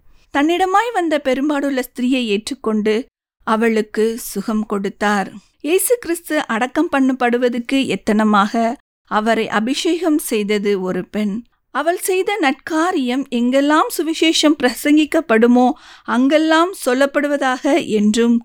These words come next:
கூறியுள்ளார். மத்தேயு இருபத்தி ஏழு ஐம்பத்தி ஐந்தில் இயேசு சிலுவை பாடுகளில் அவருக்கு ஊழியம் செய்யும்படி கலிலேயாவிலிருந்து அநேக ஸ்திரீகள் தூரமாய் நின்று பார்த்து கொண்டிருந்தார்கள்.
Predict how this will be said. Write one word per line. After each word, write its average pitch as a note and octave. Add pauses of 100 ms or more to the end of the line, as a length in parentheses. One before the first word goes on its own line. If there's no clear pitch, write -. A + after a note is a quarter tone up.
கூறியுள்ளார். G#3 (440)
மத்தேயு C4+
இருபத்தி D4+
ஏழு C4+
ஐம்பத்தி A#3
ஐந்தில் G3+
இயேசு C4+
சிலுவை B3
பாடுகளில் G#3+ (580)
அவருக்கு G#3+
ஊழியம் D4+
செய்யும்படி G#3
கலிலேயாவிலிருந்து G#3+
அநேக A3+
ஸ்திரீகள் G#3+ (500)
தூரமாய் D#4
நின்று A#3
பார்த்து G3+
கொண்டிருந்தார்கள். G3+